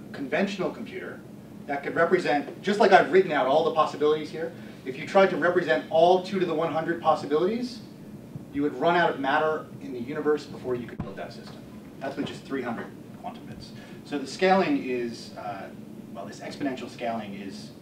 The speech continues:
quite important in terms of the general capabilities. Of course, as I said, understanding how to leverage that information capacity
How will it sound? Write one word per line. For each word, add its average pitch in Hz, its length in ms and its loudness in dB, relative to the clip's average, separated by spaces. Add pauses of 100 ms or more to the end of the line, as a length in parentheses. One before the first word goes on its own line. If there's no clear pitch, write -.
quite - 200 -2
important - 440 -10
in - 80 -14
terms 104 260 -12
of - 100 -14
the 90 200 -12 (800)
general 143 480 0
capabilities. 107 800 -10 (120)
Of - 160 -12
course, 170 300 -2
as 135 100 -10
I 123 120 -6
said, - 420 -2 (260)
understanding 151 480 -4
how 123 120 -4
to 110 80 -6
leverage 143 540 0
that 123 140 -2
information 120 580 -4
capacity 98 640 -8